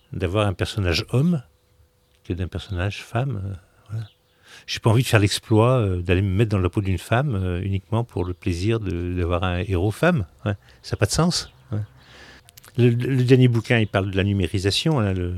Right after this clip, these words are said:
l'explosion du smartphone. Derrière, il y a tout un, tout un enchaînement. De, j'en parle avec beaucoup de gens maintenant, et hommes et femmes,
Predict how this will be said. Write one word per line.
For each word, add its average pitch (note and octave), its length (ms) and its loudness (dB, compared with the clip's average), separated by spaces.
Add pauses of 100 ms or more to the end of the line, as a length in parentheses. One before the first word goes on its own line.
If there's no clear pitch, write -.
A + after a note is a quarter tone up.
l'explosion F#2 480 -6
du F#2+ 80 -2
smartphone. - 500 -4
Derrière, G2 260 0
il F#2 40 -2
y - 20 -4
a F2 40 -6
tout - 220 -12
un, F#2 60 -8 (600)
tout - 120 -4
un G#2+ 100 0
enchaînement. B2+ 560 2
De, G#2 140 2 (1080)
j'en - 140 0
parle A2+ 140 2
avec G#2+ 100 6
beaucoup G#2 220 0
de A2+ 40 0
gens A2 220 8
maintenant, G#2+ 500 0
et F#2 200 0
hommes A#2 180 6
et G#2+ 40 6
femmes, B2 300 0